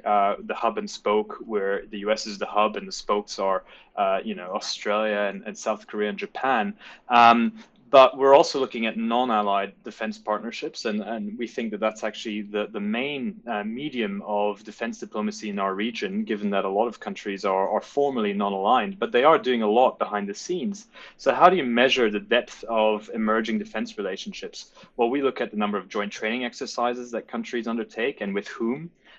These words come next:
Um, so we're looking at the diversity, but also the depth of their relationships. Um, we're looking at the,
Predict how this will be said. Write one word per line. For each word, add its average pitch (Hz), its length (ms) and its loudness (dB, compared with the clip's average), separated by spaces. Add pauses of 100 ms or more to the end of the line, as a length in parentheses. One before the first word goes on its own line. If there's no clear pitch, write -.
(100)
Um, 101 200 0
so - 120 -8
we're 107 120 -2
looking 110 240 -2
at 101 80 0
the 98 60 -10
diversity, 104 640 2
but 107 120 -2
also 104 220 0
the 95 80 -8
depth 104 460 -2
of 113 100 -14
their 117 140 0
relationships. 117 800 -6 (280)
Um, 110 260 6
we're 113 120 0
looking 113 300 0
at 104 180 -4
the, 98 340 -4